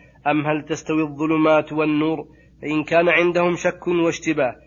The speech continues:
وجعلوا له شركاء زعموا أنهم خلقوا كخلقه وفعلوا كفعله، فأزل عنهم هذا الاشتباه واللبس بالبرهان الدال على تفرد الإله بالوحدانية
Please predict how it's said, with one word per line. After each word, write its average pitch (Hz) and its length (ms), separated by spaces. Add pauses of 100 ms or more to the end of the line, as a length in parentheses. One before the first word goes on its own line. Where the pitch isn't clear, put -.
(280)
وجعلوا 147 580
له 151 260
شركاء 156 600 (320)
زعموا 156 600
أنهم 151 440
خلقوا 156 480
كخلقه 165 560 (360)
وفعلوا 156 580
كفعله، 175 540 (280)
فأزل 156 400
عنهم 156 400
هذا 147 240
الاشتباه 147 640
واللبس 143 560 (300)
بالبرهان 156 720
الدال 160 560
على 156 160
تفرد 151 380
الإله 151 480
بالوحدانية 143 840